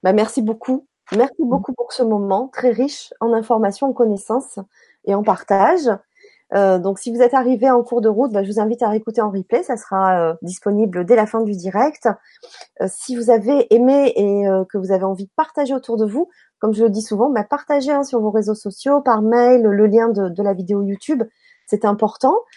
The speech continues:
Speaker 1: Euh, si vous avez envie donc de faire découvrir les nombres et la numérologie à votre entourage,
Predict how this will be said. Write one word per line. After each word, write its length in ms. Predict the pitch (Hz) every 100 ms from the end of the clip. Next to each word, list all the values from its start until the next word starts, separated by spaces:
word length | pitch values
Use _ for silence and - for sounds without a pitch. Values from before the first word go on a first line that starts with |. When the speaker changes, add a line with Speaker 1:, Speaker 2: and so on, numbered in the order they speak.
| _ -
Speaker 1:
Euh, 40 |
si 180 | 190 -
vous 120 | 208
avez 160 | 220 214
envie 320 | 226 220 320
donc 240 | 269 247 196
de 80 |
faire 220 | 202 214 214
découvrir 480 | 226 208 202 247
les 120 | 220 202
nombres 520 | 226 311 302 202 175 -
et 60 |
la 100 | 185
numérologie 800 | 214 269 269 240 226 226 226 233
à 80 | 202
votre 220 | 190 -
entourage, 560 | 196 208 220 240 240